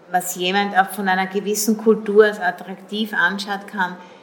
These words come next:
für jemand von einer anderen Kultur total unattraktiv sein. Das ist alles so subjektiv und so total abhängig von unseren eigenen, äh, Konditionierungen. Und weil es eben komplett nur von den Konditionierungen abhängig ist,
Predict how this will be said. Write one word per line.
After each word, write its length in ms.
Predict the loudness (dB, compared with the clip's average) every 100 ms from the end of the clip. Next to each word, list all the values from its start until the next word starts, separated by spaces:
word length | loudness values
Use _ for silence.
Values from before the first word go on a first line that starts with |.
| -20
für 140 | -12 -8
jemand 320 | -6 -6 -8
von 180 | -6 -2
einer 240 | 2 2
anderen 260 | 2 -4 -6
Kultur 400 | -10 -2 0 0
total 460 | -2 2 2 0
unattraktiv 800 | -4 -4 -4 -6 -16 -16 -18 -16
sein. 260 | -18 -18 -20 -20 _ _ _ _ _ -20 _ _ _
Das 140 | -14 -12
ist 120 | -2
alles 400 | 0 0 -4 -4
so 140 | -4
subjektiv 880 | -4 -8 -6 -6 -6 -6 -8 -8 -10 -18 -20 _ _ _
und 120 | -12 -10
so 200 | -8 -6
total 520 | -4 2 4 4 2
abhängig 800 | -4 -4 -6 -12 -10 -10 -12 -14 -20 -20 -20 -20
von 220 | -8 -6
unseren 320 | -4 -4 -6
eigenen, 800 | -4 -4 -2 -4 -4 -4 -6 -12 -16 -20 -20 -20 -6
äh, 240 | -2 -2 -4
Konditionierungen. 1000 | -8 -8 -8 -6 -6 -2 -4 -4 -10 -12 -16 -20 -20 -20 -20 -20 -20 -20 -20 -20 -14 0
Und 180 | 2 6
weil 160 | 4
es 140 | 2 -6
eben 180 | -10 -10
komplett 560 | -12 -10 -12 -12 -10
nur 320 | -8 -6 -8 -10
von 180 | -12
den 180 | -12 -12
Konditionierungen 920 | -12 -10 -10 -12 -12 -10 -10 -12 -10
abhängig 640 | -4 -4 -6 -10 -8 -6
ist, 180 | -8 -8